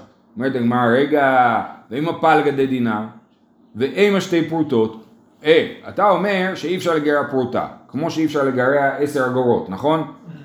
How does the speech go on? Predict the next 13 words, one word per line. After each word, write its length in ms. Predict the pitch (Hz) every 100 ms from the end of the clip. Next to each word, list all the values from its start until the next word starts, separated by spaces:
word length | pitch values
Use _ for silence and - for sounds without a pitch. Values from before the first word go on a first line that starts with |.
| -
אבל 920 | 85 98 92 147 226 180 160 151 151 151 - -
אפשר 300 | 82 - 117
לגרע 440 | 135 131 131 147 156
חצי 320 | 185 185 294
דינר. 380 | 302 277 185 110 - - _ _ _ _ _
כל 280 | - 254 285
סכום 280 | - 294 247
שהוא 160 | 226 220
מעל 300 | 202 226 214
פרוטה 420 | 214 208 320 269
אפשר 220 | - 233
לגרע 400 | 233 202 220 262
אותו. 420 | 196 - 104 -